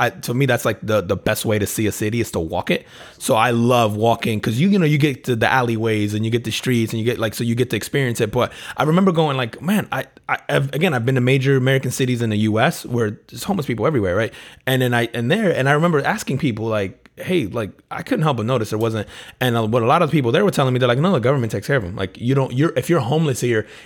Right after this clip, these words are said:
it's usually, it's always mental health related most of the time, or you just wanna live outside. Like, but, but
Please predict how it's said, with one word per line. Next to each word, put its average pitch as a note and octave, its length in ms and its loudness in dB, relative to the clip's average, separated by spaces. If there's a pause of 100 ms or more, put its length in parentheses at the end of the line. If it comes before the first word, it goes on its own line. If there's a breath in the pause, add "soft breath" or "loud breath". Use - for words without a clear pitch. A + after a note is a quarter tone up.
(100)
it's B2+ 260 0
usually, C3+ 520 2
it's B2+ 160 -4
always B2+ 400 2
mental A2+ 320 2
health G#2+ 260 0
related A2 420 2
most A#2 320 0
of A#2 100 0
the G#2 80 -2
time, C3+ 420 0
or A2+ 100 2
you A2+ 60 4
just G#2 140 -4
wanna G#2+ 160 0
live G#2+ 140 0
outside. A#2 360 2
Like, G#2 260 -2
but, A2+ 140 -2 (220)
but A2 260 0